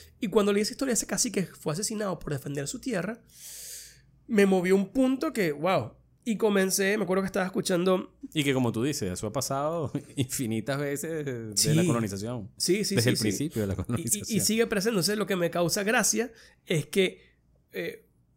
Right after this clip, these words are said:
Speaker 1: mm, ni siquiera es gracia, es una, es una gracia incómoda,
Speaker 2: Ok.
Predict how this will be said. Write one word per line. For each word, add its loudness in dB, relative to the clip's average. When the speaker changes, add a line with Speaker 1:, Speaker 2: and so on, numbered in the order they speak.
Speaker 1:
mm, -10
ni 4
siquiera 0
es -2
gracia, 0
es -8
una, 0
es -2
una 0
gracia 0
incómoda, -2
Speaker 2:
Ok. -10